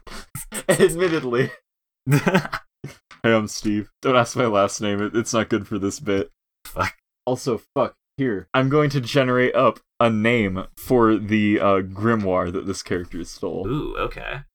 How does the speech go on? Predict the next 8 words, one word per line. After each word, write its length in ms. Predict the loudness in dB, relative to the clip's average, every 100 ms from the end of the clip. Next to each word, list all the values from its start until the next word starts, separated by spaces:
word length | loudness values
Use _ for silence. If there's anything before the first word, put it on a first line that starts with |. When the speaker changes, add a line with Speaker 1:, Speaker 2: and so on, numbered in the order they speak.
| _ _ -8
Speaker 1:
Because 480 | -4 0 -2 -4 -10
Don 400 | -6 0 0 2
John 220 | 2 0
has 380 | 0 0 0 -2
a 180 | 2 2
generator 540 | 2 -2 0 0 0 -2
for 220 | 0 2
that. 300 | 2 0